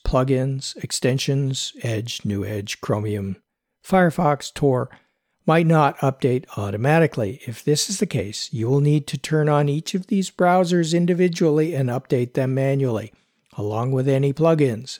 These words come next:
extensions you may have in each browser. Updating your computer is important regardless of whether you use Windows, Mac,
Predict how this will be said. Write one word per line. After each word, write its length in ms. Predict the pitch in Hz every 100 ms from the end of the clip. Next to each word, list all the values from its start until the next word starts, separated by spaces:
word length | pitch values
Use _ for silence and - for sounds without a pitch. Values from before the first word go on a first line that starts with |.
| -
extensions 680 | 123 - 156 151 - 131 -
you 80 | 139
may 140 | 131
have 400 | 135 131 127 127
in 120 | 120
each 260 | 120 120 -
browser. 500 | 131 135 131 113 - _ _ _ _ _ _ _ -
Updating 460 | 147 - 160 175 170
your 140 | 156
computer 500 | - 151 - 196 190
is 120 | 165
important 500 | 175 151 196 180 147
regardless 600 | 135 131 160 165 170 135
of 100 | 135
whether 200 | 127 113
you 160 | 110 107
use 240 | 101 107
Windows, 460 | 117 113 135 175 -
Mac, 400 | 107 107 110 -